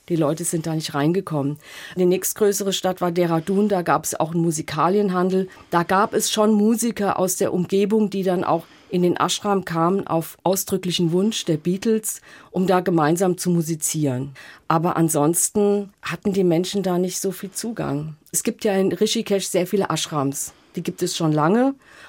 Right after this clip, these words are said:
und die gibt es auch immer noch. Das sind riesige Gebäude und die sind auch immer noch in Betrieb. Und das wurde von den Menschen dort, also von den, ich sag jetzt mal, diensthabenden Gurus,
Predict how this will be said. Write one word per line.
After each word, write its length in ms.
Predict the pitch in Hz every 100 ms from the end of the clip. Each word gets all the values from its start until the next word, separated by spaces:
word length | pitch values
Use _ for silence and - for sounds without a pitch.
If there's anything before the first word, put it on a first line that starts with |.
| -
und 100 | -
die 80 | 180
gibt 160 | 180 180
es 140 | 180
auch 120 | 151
immer 260 | - 208 233
noch. 140 | 196
Das 160 | 180 180
sind 120 | 185
riesige 400 | 202 240 247 214
Gebäude 640 | 202 180 135 170 202 226 226 - - -
und 160 | - 185
die 60 |
sind 260 | 190 196 -
auch 100 | 170
immer 280 | 208 226 220
noch 180 | 202
in 140 | 190 165
Betrieb. 520 | 175 - 190 165 - _ - - - -
Und 180 | - 190
das 200 | 185 185
wurde 240 | 208 220 240
von 200 | 208 196
den 280 | 190 190 - -
Menschen 440 | 175 185 - 185
dort, 300 | 180 170 190
also 160 | 160 170
von 180 | - 151
den, 300 | 147 143 160
ich 100 | -
sag 200 | - 143
jetzt 160 | 180 165
mal, 160 | 170 147 - _
diensthabenden 800 | 208 226 - - 156 185 175 160
Gurus, 540 | 185 226 190 180 190